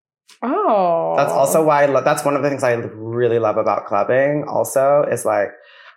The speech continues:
Speaker 2: I'm basically naked. Like, here, I feel like it, because it's such an F K K culture where it's, like, even, even if it's not literally you're in, like,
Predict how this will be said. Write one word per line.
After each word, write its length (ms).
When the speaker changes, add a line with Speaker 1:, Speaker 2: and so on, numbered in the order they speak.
Speaker 2:
I'm 300
basically 420
naked. 280
Like, 260
here, 640
I 160
feel 140
like 200
it, 100
because 260
it's 120
such 140
an 80
F 180
K 60
K 80
culture 400
where 140
it's, 140
like, 220
even, 400
even 240
if 100
it's 140
not 320
literally 440
you're 160
in, 100
like, 200